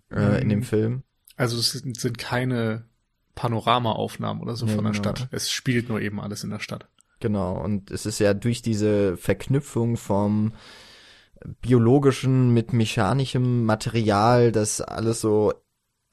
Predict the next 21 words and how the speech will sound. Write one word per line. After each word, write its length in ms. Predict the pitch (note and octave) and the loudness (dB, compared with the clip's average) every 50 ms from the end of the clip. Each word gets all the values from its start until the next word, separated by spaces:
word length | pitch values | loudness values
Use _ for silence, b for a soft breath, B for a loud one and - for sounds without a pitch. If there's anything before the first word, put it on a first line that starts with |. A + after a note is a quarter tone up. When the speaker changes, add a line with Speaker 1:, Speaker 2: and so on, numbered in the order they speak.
| _ _ | _ _
Speaker 1:
verzahnt 640 | - - - B2+ - - - A2 G#2+ A2+ B2 D3 - | -6 -2 -2 0 0 2 2 4 4 4 4 2 0
ist, 360 | - C3+ C#3+ D3+ C#3+ - - | 0 0 0 0 -2 -6 -8
dass 240 | A2 G2+ - - - | -8 -8 -8 -10 -8
irgendwie 280 | - - A2+ A2 A2+ | -4 -4 -2 -2 -2
der 120 | A2 G#2+ G2+ | 0 0 2
Mensch 380 | G#2 G#2+ G#2 G#2+ A#2+ C3 - | 2 4 4 4 2 0 0
ja 120 | - G2+ - | 0 0 2
aufgesaugt 760 | - G#2+ B2+ - - - A#2+ A2 - G#2 G2 A#2 - - - | 2 2 0 0 -2 -4 -4 0 0 0 2 0 0 -2 -4
wird 160 | B2+ B2 B2+ - | -6 -6 -4 -4
von 160 | - B2+ A#2+ | -4 -2 -2
der 120 | B2 A#2+ | 0 0
Industrie, 600 | B2 B2+ A#2+ A#2+ - - - - C#3+ E3 E3+ G3 | 0 0 -2 -2 -4 -8 -8 -6 -6 -4 -4 -6
so 140 | G3 F3+ D3+ | -8 -6 -4
Speaker 2:
Mhm. 60 | C#3+ C#3 | -4 -2
Speaker 1:
ein 200 | D3 E3 F#3 C3+ | -2 -2 -4 -4
bisschen, 420 | C#3 D3 - - D#3+ D#3 - E3+ | -6 -8 -6 -6 -4 -4 -4 -6
so 100 | - - | -4 -4
habe 100 | B2 B2 | -2 -2
ich's 100 | B2+ B2 | -2 -4
in 60 | A#2 A2+ | -4 -4
Erinnerung. 480 | G2+ - D3 D#3+ D#3+ D#3+ E3+ F#3+ F#3+ | -4 -2 -4 -2 -2 -2 -4 -4 -8